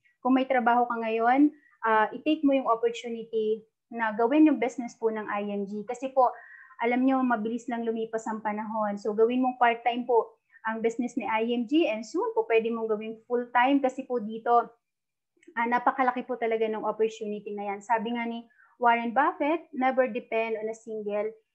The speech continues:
income." Kasi kapag dito lang po tayo nakafocus, kulang yung income po natin, marami po tayong binabayarang utang, nag-i-eight to five po tayo, malalaman na lang po natin, ubos na pala yung buhay natin. Sixty-five na pala tayo, pero wala pa rin po pala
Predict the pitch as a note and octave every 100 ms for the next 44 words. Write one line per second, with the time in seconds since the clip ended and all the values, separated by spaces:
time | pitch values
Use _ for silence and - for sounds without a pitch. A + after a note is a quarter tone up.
0 | _ - B3 A#3+ A3+ G#3 G#3 A3 F#3+ F#3+
1 | C4 D4+ C#4+ C#4+ _ _ - C4+ C#4 A#3+
2 | C#4 D4+ D#4+ D#4+ D#4 D#4 D4 D4 D4 C#4+
3 | C#4+ D4 C#4+ C#4+ - B3 A#3 A#3 A#3 A3
4 | A#3+ A#3 A3+ A#3+ A#3 C#4+ D#4 D4+ C#4+ B3
5 | A3+ A3+ A3 A3+ A3 A3 G#3+ G#3+ A3 A3
6 | G#3+ A3 A3 D#4+ D#4+ A#3+ C#4+ E4 - _
7 | _ _ _ _ _ _ _ A3+ A3+ B3
8 | B3+ C4 C#4 C#4 C#4+ C4+ A3+ C4 C4 B3+
9 | C4+ C#4 B3 A#3 A3+ A3 A3 A3 A3 A3+
10 | A3+ A3 G#3 G#3 A3+ A3+ A3+ B3 B3+ -
11 | A#3 A3+ A3 A#3 A3+ G#3+ G3 G3 G3+ G3+
12 | C4+ - B3 A#3+ A#3+ A3+ B3 A3+ A3+ A#3
13 | C4+ C4 A#3 A3+ A3 A3+ A3 A3+ A3+ A3+
14 | A#3 A3+ G#3+